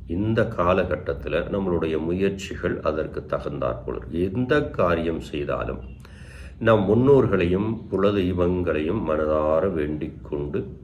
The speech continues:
உங்களுடைய செயல்பாடுகளை வச்சுக்கிடணும்.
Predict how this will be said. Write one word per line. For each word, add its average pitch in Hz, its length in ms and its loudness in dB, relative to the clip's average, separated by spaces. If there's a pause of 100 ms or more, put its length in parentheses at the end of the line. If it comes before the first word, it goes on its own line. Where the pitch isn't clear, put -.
(520)
உங்களுடைய 110 640 4
செயல்பாடுகளை 76 720 0
வச்சுக்கிடணும். 65 540 -6